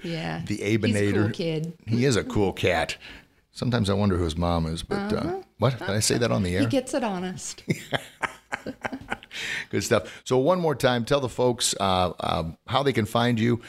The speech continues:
Speaker 2: so they can get those gift cards ordered, so they can come in and see you, 'cause, so they can be inspired to live their best, uh, kicking life through pampering themselves. How about that?
Speaker 1: Absolutely. Yeah, you can hop on our Facebook,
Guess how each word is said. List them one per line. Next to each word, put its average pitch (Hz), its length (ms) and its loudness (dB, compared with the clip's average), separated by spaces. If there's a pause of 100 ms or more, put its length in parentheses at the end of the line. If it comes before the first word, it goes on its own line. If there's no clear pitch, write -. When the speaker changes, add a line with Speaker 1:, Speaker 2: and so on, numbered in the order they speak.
(100)
Speaker 2:
so 98 180 2
they 104 80 6
can 104 120 2
get 110 200 2
those 95 260 2
gift 120 220 2
cards 110 340 0
ordered, 107 300 2
so 95 80 -2
they 90 60 0
can 87 80 -4
come 120 160 2
in 110 80 4
and 101 100 0
see 113 160 2
you, 110 160 4
'cause, 90 220 -2
so 98 100 2
they 104 120 4
can 98 180 0
be 101 160 2
inspired 101 560 2
to 98 80 0
live 101 180 2
their 92 100 2
best, 104 360 0 (420)
uh, - 100 -4
kicking 160 300 2
life 113 300 0
through 92 320 2 (100)
pampering 110 400 2
themselves. 82 500 2
How 95 60 2
about 90 200 2
that? 85 80 2
Speaker 1:
Absolutely. 147 640 -4 (260)
Yeah, 240 160 2
you 247 120 0
can 247 120 -4
hop 220 240 -2
on 226 180 2
our 208 420 0
Facebook, 262 680 0